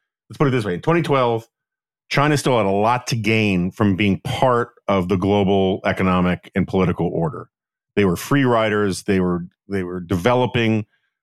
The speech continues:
um, at a breakneck pace, at, and stability was their friend and trade was their friend. Russia has been trying to destabilize the international political order, particularly in the West,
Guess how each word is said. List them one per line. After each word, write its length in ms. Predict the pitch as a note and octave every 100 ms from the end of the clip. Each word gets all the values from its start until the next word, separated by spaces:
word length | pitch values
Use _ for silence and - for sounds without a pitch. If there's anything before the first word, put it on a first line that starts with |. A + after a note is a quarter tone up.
| _ _
um, 480 | G2+ G2 F#2 F2+ F#2 -
at 140 | G2
a 40 | E2
breakneck 480 | A#2 B2 A#2+ G#2
pace, 540 | - A2 G2+ - - - _ -
at, 220 | F2+ F2 _ _ _
and 360 | F#2+ F#2 - - _
stability 640 | - - G2+ B2+ B2+ A2+
was 220 | G#2 G2+ F2
their 200 | G2 F2
friend 380 | - G2+ G2
and 120 | E2+ E2
trade 240 | G2 F2
was 100 | E2
their 160 | F2+ D#2+
friend. 320 | F#2+ D#2+ C#2 _ _ _ _ _ _
Russia 500 | G2+ D3+ E3 B2+ G#2+ F2+
has 160 | A2
been 160 | G2 G2+
trying 360 | F2 A2+ A2+ G#2
to 100 | E2+
destabilize 1040 | F2 B2 A#2+ A2+ A2 G2 F#2+ F#2 F#2 E2
the 160 | G2 G2
international 680 | F#2 G2 F#2 F2+ G2 F2 -
political 340 | F#2+ F2+ F2
order, 320 | F#2 F2+ F2
particularly 400 | E2 G2+ G2+ G2+
in 120 | G2+ F#2+
the 60 |
West, 360 | E2 D2+ D#2